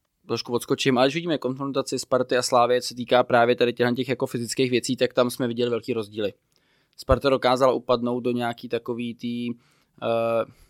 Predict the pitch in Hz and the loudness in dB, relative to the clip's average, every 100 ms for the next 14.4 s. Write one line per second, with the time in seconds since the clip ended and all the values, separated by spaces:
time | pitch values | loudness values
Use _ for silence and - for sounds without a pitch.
0 | _ _ - 120 117 123 - 147 135 135 | _ _ -8 -6 -4 -6 -4 2 4 4
1 | 131 139 147 139 131 135 135 123 - 113 | 2 4 4 4 2 4 2 0 -2 4
2 | 135 160 170 - _ _ - 135 131 131 | 4 4 0 -2 _ _ -8 -6 -2 -2
3 | 135 143 160 120 - 131 117 117 127 120 | 0 4 4 4 2 -2 -4 0 2 0
4 | _ _ _ _ - 139 - - 135 117 | _ _ _ _ -4 -2 -2 -2 0 -2
5 | 107 127 117 117 - 127 120 - 123 117 | 0 -2 -2 -4 -2 0 0 -2 -4 0
6 | 123 120 127 123 120 123 120 127 - 117 | 2 4 4 2 2 -2 -2 -6 -6 -8
7 | 113 - 127 120 123 _ _ _ - 117 | -8 -6 -4 -4 -8 _ _ _ -6 -2
8 | 113 110 110 110 - 143 127 131 - 120 | 0 0 -2 -6 0 2 4 0 2 2
9 | 110 120 - _ _ _ - 131 135 147 | 2 -4 -12 _ _ _ -4 0 2 2
10 | 139 123 131 135 131 127 131 135 127 131 | 2 2 2 4 2 2 -2 -2 -2 -4
11 | 123 - 127 - 135 143 - - 135 127 | -2 2 2 2 0 0 0 -2 -2 0
12 | 131 135 131 - 117 113 107 - - 120 | 4 4 2 -2 -10 -10 -12 -14 -6 0
13 | 120 127 127 127 127 127 123 123 - 123 | 2 2 0 -2 0 0 0 0 -4 0
14 | 135 123 127 123 | 4 6 6 4